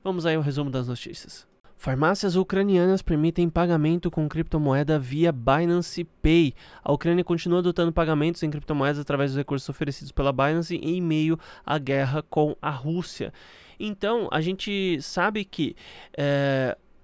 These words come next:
a maior parte do mundo, quando usa criptomoedas, ou grande parte, é,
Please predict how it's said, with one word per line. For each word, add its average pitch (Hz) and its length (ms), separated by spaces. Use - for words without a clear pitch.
a 165 80
maior 180 240
parte 220 320
do 170 100
mundo, 160 480
quando 147 320
usa 185 240
criptomoedas, 147 560
ou 170 120
grande 151 360
parte, 156 560
é, 139 680